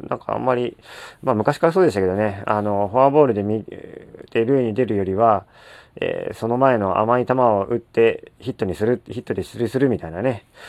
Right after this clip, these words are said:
積極打法だから、まあ、フォアボール選べてよかったですね、というところ。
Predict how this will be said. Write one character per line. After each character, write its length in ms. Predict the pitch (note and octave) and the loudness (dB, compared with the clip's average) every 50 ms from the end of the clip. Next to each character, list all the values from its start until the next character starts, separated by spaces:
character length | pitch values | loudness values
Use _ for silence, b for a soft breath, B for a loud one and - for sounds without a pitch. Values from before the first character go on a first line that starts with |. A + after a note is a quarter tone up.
| B B B | B B B
積 220 | B - A#2 A2+ - | B -10 -10 -8 -6
極 440 | - A#2 - C3 B2+ B2 - - - _ _ _ _ _ _ _ | -8 -6 -2 0 0 0 -2 -4 -12 _ _ _ _ _ _ _
打 120 | - C3 A2 | 0 0 0
法 180 | G2 G#2+ G2 | 0 0 -2
だ 100 | F#2 F2+ | -2 -2
か 80 | F2 E2+ | -4 -6
ら、 220 | F2 - - - - - - _ _ _ - | -6 -6 -8 -10 -12 -16 -20 _ _ _ -2
ま 480 | C3 A#2 G#2 F#2 - - - B1+ C2 - | -2 0 0 -2 -4 -8 -12 -14 -16 -18
あ、 220 | - _ - - - - _ _ _ | -20 _ -20 -20 -20 -20 _ _ _
フ 80 | - A#2+ | 0 2
ォ 20 | |
ア 80 | C3 C3 | 2 2
ボ 100 | C3 C3 | 2 2
ー 40 | A2 | 0
ル 120 | F#2+ G2+ | 0 0
選 100 | A2 B2 | 0 0
べ 60 | A2 | 0
て 80 | G2+ - | 0 -2
よ 80 | B2+ G2+ | -2 -2
か 80 | - | -2
っ 40 | - | -6
た 60 | - _ | -6 _
で 100 | - F2+ | -10 -10
す 100 | - F#2+ | -8 -6
ね、 220 | F#2+ G#2 G#2+ G2 | -4 -2 -2 -2
と 120 | - G2+ | -4 -6
い 60 | G2 F#2+ | -10 -12
う 60 | - | -12
と 120 | - - | -14 -18
こ 120 | - - - | -16 -14 -14
ろ。 120 | - - | -14 -14